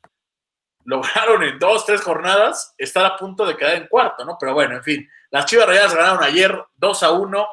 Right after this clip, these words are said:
en un gran partido de, contra el Monterrey, justamente, y Aguirre, pues, no está, y Monterrey pierde, y no sé qué está pasando ahí, pero en fin. Entonces, la segunda pregunta, porque la semana pasada les pregunté a ustedes que quién,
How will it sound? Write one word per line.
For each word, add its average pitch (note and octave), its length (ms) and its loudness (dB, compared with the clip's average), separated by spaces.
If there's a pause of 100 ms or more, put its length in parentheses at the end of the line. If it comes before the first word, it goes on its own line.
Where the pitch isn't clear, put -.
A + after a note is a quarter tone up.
en C3 140 -12
un D#3+ 100 -10
gran E3 300 -2
partido F3+ 600 -6 (400)
de, A#2+ 380 -6
contra B2 200 -4
el A#2+ 80 -6
Monterrey, C3 380 -2
justamente, F#3+ 580 -2
y D#3 140 -2
Aguirre, E3+ 520 0
pues, A#2 340 -6
no D3+ 160 2
está, F3+ 560 2 (520)
y A#2 220 -16
Monterrey A#2 560 -6
pierde, G#3 480 2
y C3+ 180 -2
no D#3+ 160 -4
sé D3+ 220 -6
qué C#3+ 80 -8
está B2+ 160 -12 (100)
pasando - 380 -20
ahí, B2 160 -10
pero G#2 140 -14
en - 60 -20
fin. A2+ 200 -16 (880)
Entonces, G#3 600 2
la F3 100 2
segunda A3+ 640 0
pregunta, F#3+ 580 -2
porque A#2+ 400 -8 (100)
la G#2+ 220 -6
semana C3+ 360 -6
pasada D#3 260 0
les B2+ 120 -6
pregunté A2 320 -10
a C#3 40 -2
ustedes D3 300 -2
que - 140 -20
quién, D3+ 440 -4